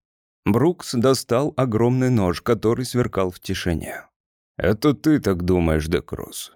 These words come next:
Его голос был едва слышен. "Но мы с этим не согласны. Мы согласны с тем,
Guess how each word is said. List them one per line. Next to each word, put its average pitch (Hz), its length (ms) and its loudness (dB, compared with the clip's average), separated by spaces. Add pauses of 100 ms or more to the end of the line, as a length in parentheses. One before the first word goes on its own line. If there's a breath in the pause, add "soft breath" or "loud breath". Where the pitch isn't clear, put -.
Его 101 260 2
голос 120 340 2
был 104 180 0
едва 107 300 2
слышен. - 600 -6 (400)
"Но 98 280 0
мы 123 240 2
с 110 100 -4
этим 120 400 2
не 123 80 4
согласны. 120 800 -2
Мы 107 240 2
согласны 110 720 0
с - 140 -8
тем, 170 400 0